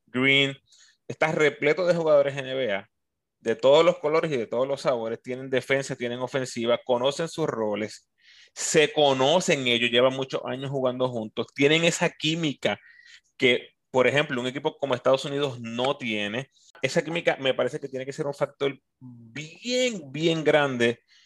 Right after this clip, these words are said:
especialmente en un torneo tan corto como este, que va a cambiar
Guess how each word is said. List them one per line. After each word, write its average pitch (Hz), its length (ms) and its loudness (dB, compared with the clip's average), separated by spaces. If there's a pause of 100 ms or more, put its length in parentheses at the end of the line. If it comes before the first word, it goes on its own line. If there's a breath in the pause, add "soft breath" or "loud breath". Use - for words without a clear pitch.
(180 soft breath)
especialmente 135 720 0
en 123 80 -2
un 127 120 -4
torneo 147 580 -2 (140)
tan 117 180 0
corto 127 420 -4
como 117 300 -6
este, 120 540 -6
que 107 100 0
va 107 120 4
a - 20 -14
cambiar 123 340 0